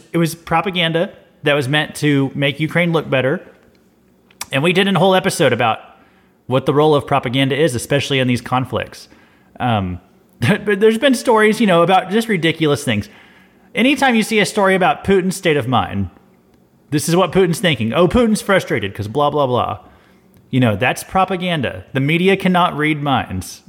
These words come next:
<laughs> They tried to read Trump's mind for years and they got stuff wrong about it constantly. Anytime you see a story about someone's state of mind and what someone is thinking when they haven't actually said it out loud,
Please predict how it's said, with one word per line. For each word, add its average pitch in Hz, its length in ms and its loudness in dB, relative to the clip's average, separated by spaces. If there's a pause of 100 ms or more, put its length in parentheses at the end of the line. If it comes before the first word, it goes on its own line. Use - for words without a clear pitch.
(160)
<laughs> - 220 -4
They 190 140 4
tried 180 280 0
to 190 60 0
read 180 320 0
Trump's 190 280 -2
mind 165 260 -2
for 170 80 0
years 151 300 0
and 131 80 -2
they 123 80 0
got 120 180 -2
stuff 139 280 -2
wrong 131 200 0
about 120 220 0
it - 80 -6
constantly. - 600 -6 (840)
Anytime 180 380 2
you 208 80 4
see 214 160 0
a 202 80 4
story 160 500 2
about 135 340 0
someone's 139 360 -2
state 123 240 -2
of 160 100 0
mind 131 320 0
and 120 100 -2
what 120 140 -2
someone 117 300 0
is 147 160 -8
thinking 117 580 0 (340)
when 123 120 2
they 127 80 2
haven't 139 240 0
actually 143 280 0
said 139 240 0
it 151 120 0
out 156 200 0
loud, 120 420 0